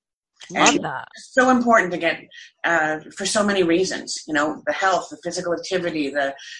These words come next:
Speaker 2: the mental health, you know, um, the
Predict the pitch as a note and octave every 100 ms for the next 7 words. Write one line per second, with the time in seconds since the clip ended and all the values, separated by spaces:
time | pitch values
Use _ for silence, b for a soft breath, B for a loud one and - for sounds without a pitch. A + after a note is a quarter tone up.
0 | - E3 E3 G3 G3 D#3+ C#3+ C3 - -
1 | - - _ _ _ C#3 D3 D3 D#3 C#3+
2 | C#3 C3+ C#3 B B _ D3 E3 D#3 C#3